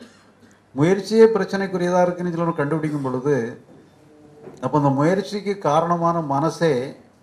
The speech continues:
அதை நெகேட் பண்ணிடும். ஏன்னா முயற்சி இருக்கிற வரைக்கும் தான் மனசுங்கிறதுக்கே முக்கியத்துவம் வருது. முயற்சி இல்லைன்னு சொல்ற வரைக்கும்,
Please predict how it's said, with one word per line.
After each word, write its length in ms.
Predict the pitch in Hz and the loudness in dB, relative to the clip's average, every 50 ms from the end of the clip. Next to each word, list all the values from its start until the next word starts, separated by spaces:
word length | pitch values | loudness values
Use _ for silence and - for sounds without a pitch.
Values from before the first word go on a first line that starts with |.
| _ _ _ _ - | _ _ _ _ -6
அதை 140 | 131 143 151 | -4 -2 -2
நெகேட் 360 | 135 135 135 139 160 160 - | -2 -2 -2 -2 -4 -6 -4
பண்ணிடும். 380 | - 127 101 98 98 - - - _ _ _ _ _ _ _ _ _ _ _ - | -8 -10 -10 -10 -14 -16 -20 -20 _ _ _ _ _ _ _ _ _ _ _ -8
ஏன்னா 140 | 123 131 127 | -6 -4 -2
முயற்சி 580 | 127 139 151 175 175 175 - - 185 196 190 | 0 0 0 0 -2 -4 -6 -6 -4 -2 -2
இருக்கிற 320 | 190 175 170 175 - 180 175 | -2 -2 -4 -4 0 2 2
வரைக்கும் 300 | 170 165 160 156 165 190 | 4 2 2 0 -4 -4
தான் 120 | 190 170 147 | -4 -2 -2
மனசுங்கிறதுக்கே 760 | 135 143 143 135 156 170 160 156 151 147 143 139 139 160 160 | -2 -2 -2 -2 -2 -4 -2 -2 0 -2 -2 -2 -4 -6 -6
முக்கியத்துவம் 420 | 147 135 - 135 - - 123 107 101 | -6 -6 -8 -10 -10 -8 -10 -10 -10
வருது. 220 | 98 92 85 - - _ _ _ _ _ _ _ _ _ _ - | -12 -14 -16 -20 -20 _ _ _ _ _ _ _ _ _ _ -4
முயற்சி 500 | 127 139 160 190 202 202 - - 208 196 | 2 2 4 4 4 2 -2 -2 -2 -2
இல்லைன்னு 340 | 170 170 180 185 185 185 185 175 | 0 2 2 2 2 0 -2 -4
சொல்ற 160 | 165 147 147 | -4 -2 -2
வரைக்கும், 500 | 143 127 127 120 127 139 135 123 104 92 | -2 -2 -4 -6 -6 -6 -8 -8 -10 -12